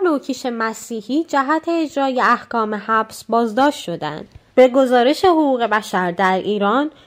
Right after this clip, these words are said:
روز سه‌شنبه، سیزده خرداد ماه هزار و سیصد و نود و نه، خلیل دهقانپور، کمال نعمانیان، حسین کدیور و محمد وفادار،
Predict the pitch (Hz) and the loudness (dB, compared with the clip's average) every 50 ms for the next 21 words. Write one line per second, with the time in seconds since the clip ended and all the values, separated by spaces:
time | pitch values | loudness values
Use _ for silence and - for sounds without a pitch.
0 | _ _ - 302 339 339 381 392 381 - 349 320 - - - 233 220 202 190 185 | _ _ 2 2 4 4 4 2 2 2 -2 -2 -2 0 -2 -2 0 0 -2 -2
1 | 185 185 180 - - - _ _ - - - 294 285 262 247 285 294 302 320 311 | -2 -4 -4 -8 -12 -20 _ _ -8 -2 0 2 2 2 4 4 4 4 4 0
2 | - - 277 269 269 247 269 269 262 254 254 254 269 269 269 262 262 247 233 214 | 0 0 0 0 2 2 2 2 2 2 0 0 0 0 0 0 0 -2 -2 -2
3 | 208 220 220 208 208 208 - 214 202 202 - 208 202 185 185 185 190 180 180 175 | 0 0 -2 -2 -2 -6 -8 -10 -8 -4 -2 -2 0 0 -2 -2 -2 -2 -2 -2
4 | 180 170 170 180 170 170 170 175 202 262 302 302 - _ _ _ _ - - 285 | -2 -4 -4 -6 -6 -4 -4 -4 -4 -4 -6 -8 -12 _ _ _ _ -2 2 4
5 | 294 311 330 349 339 339 330 311 269 269 247 214 - - 220 214 208 208 208 - | 4 6 6 4 4 4 2 2 0 0 -2 -2 -4 -4 -4 -4 -4 -4 -4 -4
6 | 214 214 214 214 208 214 - - _ _ - - 254 254 247 247 254 254 277 302 | -2 0 0 -2 -4 -8 -16 -20 _ _ -4 0 0 2 4 4 4 4 4 2
7 | 320 339 320 262 208 214 214 214 208 202 202 196 196 190 196 196 190 190 - - | 0 0 0 -2 -2 -2 -2 0 0 0 -2 -2 -2 0 0 0 -2 -2 0 2
8 | 254 247 226 - 240 226 226 214 202 196 - - 208 190 170 185 185 170 165 190 | 2 2 2 0 -2 -2 -2 -2 -4 -6 -6 -6 -6 -6 -6 -8 -10 -8 -6 -4
9 | 196 214 254 285 330 - _ _ - 269 277 277 294 269 294 302 285 277 294 302 | -4 -4 -2 -4 -4 -6 _ _ 0 2 2 4 2 2 2 2 4 4 2 2
10 | 311 349 320 311 294 254 - - 226 208 196 185 185 185 185 185 208 | 2 2 2 2 2 2 2 0 0 0 0 0 0 0 0 0 -2